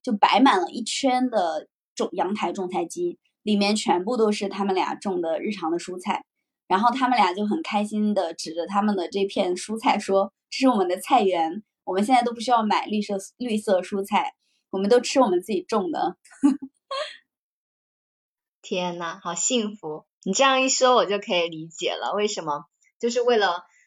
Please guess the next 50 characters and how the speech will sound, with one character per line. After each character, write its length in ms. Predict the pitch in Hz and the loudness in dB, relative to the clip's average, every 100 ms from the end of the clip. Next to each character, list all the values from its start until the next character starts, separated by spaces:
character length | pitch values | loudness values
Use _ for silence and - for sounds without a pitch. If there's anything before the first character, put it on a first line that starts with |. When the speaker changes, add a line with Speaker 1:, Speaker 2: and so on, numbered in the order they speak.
| _ | _
Speaker 2:
呃， 340 | - 160 151 160 | -8 -6 -6 -8
就 100 | 196 | -8
是 160 | 196 | -6
经 240 | 185 226 233 | -2 2 2
历 160 | 240 | 2
过 200 | 208 220 | 4 4
了 160 | 180 165 | 4 0
那 180 | 185 180 | -4 -4
段 340 | 190 175 165 | -2 -2 -2
风 200 | 180 214 | -6 -6
控 320 | 226 226 185 165 | -4 -4 -4 -2
的 540 | 160 156 151 143 143 _ _ | 0 2 0 -4 -8 _ _
时 320 | - - 165 | -6 -6 -6
间， 460 | 160 190 170 170 233 | -4 0 2 0 -4
然 180 | 170 170 | 0 2
后 160 | 196 185 | 4 2
再 180 | 185 190 | 0 0
加 240 | 190 190 | 2 0
上， 440 | 208 196 170 156 - _ _ _ _ _ _ _ _ _ _ | 2 2 2 -2 -10 _ _ _ _ _ _ _ _ _ _
就 140 | - 202 | -10 -8
是 180 | 175 | -8
以 140 | - 190 | -10 -8
前 300 | 254 - - | -2 0 0
其 160 | - | -4
实 160 | 269 269 | -4 0
大 160 | 294 277 | 0 2
家 140 | 285 | 0
在 100 | 285 | 0
阳 240 | 233 180 | 0 -2
台 180 | 233 185 | -2 -4
上 260 | 196 233 220 | -2 -4 -4
种 200 | 285 240 | -4 -2
的 120 | 170 | -2
更 200 | 247 226 | -2 0
多 180 | 226 233 | 4 4
的 140 | 202 | 2
是 420 | - - 202 180 | -2 0 2 2
花 160 | 202 - | 2 2
花 160 | 285 277 | 2 -2
草 240 | - 175 | 0 -2
草 300 | - 214 139 | 2 0 0
吧。 220 | 131 123 _ _ _ - _ | -4 -8 _ _ _ -20 _
Speaker 1:
对， 180 | 233 202 | 2 2
对， 160 | 190 180 | 2 4
Speaker 2:
然 100 | 185 | 4
后 80 | |
到 140 | 196 208 | 4 0
现 260 | 202 220 | -2 -6
在， 220 | 208 196 | 0 0
Speaker 1:
对。 60 | 175 | -2